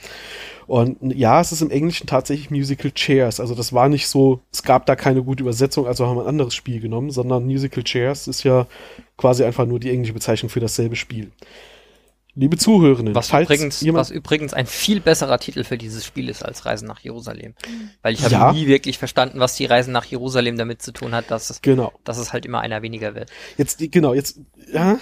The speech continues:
Speaker 1: jetzt, jetzt fangen wir mit dem Downer an. Ich habe nämlich mal geguckt, wo der Name herkommt. Ähm,
Speaker 2: Okay.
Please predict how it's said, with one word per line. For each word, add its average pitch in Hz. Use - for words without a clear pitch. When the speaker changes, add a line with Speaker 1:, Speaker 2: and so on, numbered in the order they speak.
Speaker 1:
jetzt, 175
jetzt 175
fangen 202
wir 190
mit 170
dem 147
Downer 160
an. 170
Ich 170
habe 160
nämlich 151
mal 143
geguckt, 143
wo 139
der 127
Name 135
herkommt. 139
Ähm, 139
Speaker 2:
Okay. 135